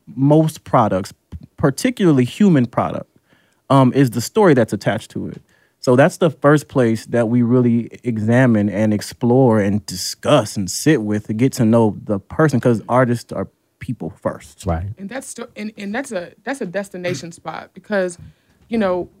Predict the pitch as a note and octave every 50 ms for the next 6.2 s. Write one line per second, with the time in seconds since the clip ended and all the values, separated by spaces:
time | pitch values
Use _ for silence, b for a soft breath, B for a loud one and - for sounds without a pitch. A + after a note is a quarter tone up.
0 | _ - G#3 A#3 G#3+ A3 A3 G3+ G3 F#3+ F3+ F3+ E3+ F3+ F3 F3+ F3 E3 - D#3
1 | E3 E3 - - G3+ F#3+ - _ _ _ - - F#3+ F#3 F#3 F#3 F3 E3+ G3 G3+
2 | G#3 G#3 G3+ G3 F#3+ F#3 F3+ F3 - - F3 - - F3 E3+ - F3 F3 - G3+
3 | G3+ G#3 G#3 G3+ G3+ G3+ F#3+ - _ - G3 G3 - _ F#3+ _ - B3 A#3 G#3+
4 | F#3 F#3 - _ - G#3+ F#3 - - F#3+ F3+ F3 E3+ _ _ _ _ _ _ -
5 | F#3+ G3 F#3+ - - G3 - G3+ F#3+ F3+ F3 E3 E3+ E3+ E3+ F#3 F3 E3 E3 E3+
6 | - _ _